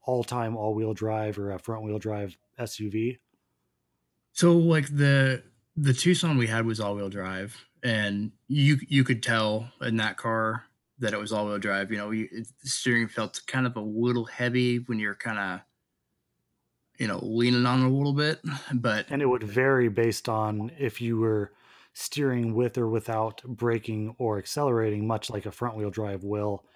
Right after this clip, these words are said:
Speaker 1: It'll
Speaker 2: Right.
Speaker 1: kinda change your angles a little bit.
Speaker 2: Right. Um, this, I mean,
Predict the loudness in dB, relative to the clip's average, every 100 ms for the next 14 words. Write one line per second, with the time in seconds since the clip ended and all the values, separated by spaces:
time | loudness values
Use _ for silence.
0 | _ _ 0 2 2 0 -4 -6 -8 -6
1 | -4 -4 -4 -4 -2 -2 -2 -4 -4 -6
2 | -10 -14 -20 _ _ 0 4 4 2 -2
3 | -20 _ _ _ _ _ _ -2 -2 -2
4 | -4 -8 -16 _ _ _ _ _ _ 4
5 | 6 6 4 0 -4 -8 -14 _ _ _
6 | _ _ _ _ _ _ 2 6 8 6
7 | 4